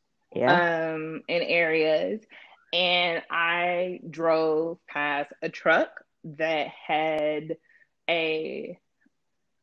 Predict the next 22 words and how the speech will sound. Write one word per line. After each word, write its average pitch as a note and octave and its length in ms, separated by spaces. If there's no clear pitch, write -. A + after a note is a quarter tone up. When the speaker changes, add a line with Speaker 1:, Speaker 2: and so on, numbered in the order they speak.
Speaker 2:
well, G3+ 200
had F#3 180
a F3+ 40
few D4+ 280
stickers. - 520
One E3 220
sticker D#3+ 420
said, D#3+ 600
um, C#3+ 720
something F#3 340
about E3 280
proud E3+ 340
to F3 80
be D#3 120
a D3+ 80
redneck. F#3+ 840
One E3 240
had D#3 160
a D#3 60
Confederate G3 800
flag. F3+ 760
Um, D#3+ 680